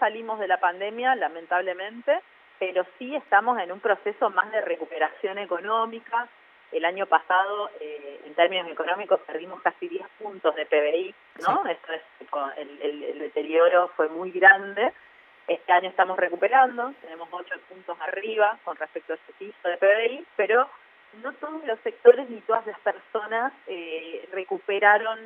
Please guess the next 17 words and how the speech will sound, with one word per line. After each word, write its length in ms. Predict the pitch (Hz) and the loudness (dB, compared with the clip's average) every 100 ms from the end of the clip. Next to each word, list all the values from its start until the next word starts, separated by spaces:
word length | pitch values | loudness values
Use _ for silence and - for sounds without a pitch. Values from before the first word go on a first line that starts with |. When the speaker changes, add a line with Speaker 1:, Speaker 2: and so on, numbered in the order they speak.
| 220 | -20
Speaker 1:
lo 200 | 190 180 | -10 -8
mismo 600 | 175 208 _ 220 214 247 285 _ _ _ 185 | -8 -12 _ -8 -6 -6 -10 _ _ _ -20
ni, 100 | 175 - | -20 -16
ni 160 | 196 185 | -10 -10
están 320 | 180 202 208 | 4 4 6
volviendo 340 | 196 185 196 | 4 4 -2
al 100 | 196 | -6
mercado 280 | 175 170 190 | -8 0 2
laboral 320 | 180 175 180 | 2 0 -6
de 80 | 185 | -10
la, 220 | 175 160 | -8 -8
de 120 | 156 | -10
la 120 | 156 165 | -10 -10
misma 180 | 185 | -8
manera. 400 | 175 160 156 139 | -8 -8 -10 -6
Y 60 | 151 | -4
ahí, 380 | 156 170 202 | -4 -6 -12